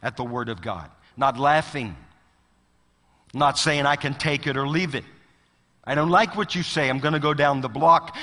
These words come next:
and I want somebody to tickle me, my ear." That's much of the American. Boy, the shaking's coming.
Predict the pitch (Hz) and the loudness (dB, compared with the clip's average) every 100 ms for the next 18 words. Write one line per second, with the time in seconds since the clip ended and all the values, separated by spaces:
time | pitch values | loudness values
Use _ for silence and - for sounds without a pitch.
0 | - 151 151 156 156 - 151 151 143 139 | -4 2 4 4 0 0 2 2 2 0
1 | 139 160 131 131 131 139 120 92 - - | -2 -4 -4 -4 -2 -2 -2 -6 -12 -16
2 | 110 107 104 123 104 71 - _ _ _ | -8 -6 -4 -4 -6 -10 -20 _ _ _
3 | _ - 147 147 151 208 170 147 123 107 | _ -10 -8 -6 -4 -6 -6 -8 -6 -6
4 | 113 120 - 85 76 _ _ _ _ _ | -8 -8 -12 -16 -16 _ _ _ _ _
5 | _ _ _ _ _ _ _ _ _ _ | _ _ _ _ _ _ _ _ _ _
6 | _ _ - 90 87 - 107 98 92 87 | _ _ -16 -14 -10 -8 -8 -10 -12 -14
7 | - 104 87 | -12 -12 -14